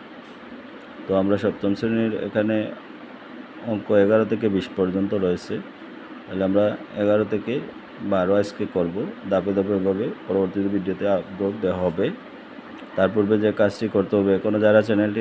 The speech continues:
সাবস্ক্রাইব করেনি, চ্যানেলটি সাবস্ক্রাইব করে নিন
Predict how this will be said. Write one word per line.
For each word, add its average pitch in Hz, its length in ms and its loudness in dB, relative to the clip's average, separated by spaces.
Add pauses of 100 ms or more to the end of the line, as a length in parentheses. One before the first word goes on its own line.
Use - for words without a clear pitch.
সাবস্ক্রাইব 101 440 2
করেনি, 101 360 2 (180)
চ্যানেলটি 101 340 -2
সাবস্ক্রাইব 98 440 0
করে 98 160 0
নিন 104 160 -2